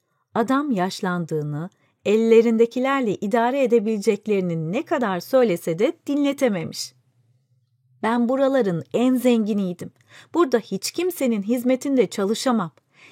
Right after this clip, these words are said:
İstersen malımızı, mülkümüzü satıp Bağdat'a gidelim. Orada çalışır, para kazanırım,"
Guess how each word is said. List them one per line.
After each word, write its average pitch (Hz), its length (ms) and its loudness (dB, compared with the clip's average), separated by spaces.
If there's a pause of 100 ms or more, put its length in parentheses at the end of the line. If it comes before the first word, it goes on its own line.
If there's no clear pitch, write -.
İstersen 240 640 -4
malımızı, 202 580 0
mülkümüzü 208 600 -4
satıp - 480 -8
Bağdat'a 208 440 2
gidelim. 160 420 -2 (400)
Orada 220 280 -2
çalışır, 190 580 -4
para 262 280 2
kazanırım," 180 500 -2